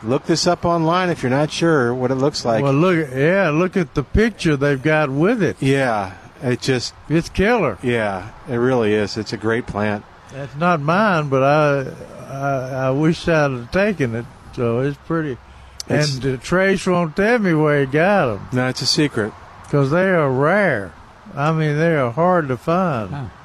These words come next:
Speaker 2: It's a Texas superstar.
Speaker 1: Yep. Uh, five-gallon container, nineteen eighty-eight. So,
Speaker 2: While they last.
Speaker 1: Yeah, while they last.
Speaker 2: <laughs>
Speaker 1: So, and then the coneflower, uh, is also on sale in the one gallon for four eighty-eight.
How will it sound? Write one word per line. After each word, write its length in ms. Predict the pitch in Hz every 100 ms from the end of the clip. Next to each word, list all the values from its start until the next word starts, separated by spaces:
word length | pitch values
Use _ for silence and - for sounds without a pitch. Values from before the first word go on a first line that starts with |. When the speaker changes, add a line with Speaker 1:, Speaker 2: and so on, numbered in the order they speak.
| - -
Speaker 2:
It's 160 | 156
a 80 | 170
Texas 480 | 147 180 165 170 147
superstar. 560 | 196 175 135 - 101 92 101
Speaker 1:
Yep. 220 | 131 180 - - - - - - - -
Uh, 280 | 151 120 117
five-gallon 540 | - 151 151 160 160 160
container, 400 | 151 156 160 165
nineteen 400 | 143 151 170 160
eighty-eight. 520 | 165 160 170 156 107 - - - - - - -
So, 180 | - 117
Speaker 2:
While 240 | 113 -
they 140 | 170 165
last. 580 | 160 175 151 95 90 127
Speaker 1:
Yeah, 280 | 131 139
while 260 | 120 123 139
they 120 | 139
last. 500 | 131 131 113 233 - 120
Speaker 2:
<laughs> 60 | -
Speaker 1:
So, 420 | 120 117 110 110
and 140 | 113
then 240 | 120 123 120
the 100 | 117
coneflower, 840 | 143 151 156 156 131 123 120 120 - - - - - -
uh, 160 | 110
is 160 | 131 107
also 360 | 131 131 - 135
on 180 | 127
sale 320 | 123 143 127 135
in 80 |
the 80 | 135
one 200 | 123 120
gallon 320 | 117 117 127 123
for 120 | 104
four 320 | - 127 120
eighty-eight. 560 | 120 110 107 104 113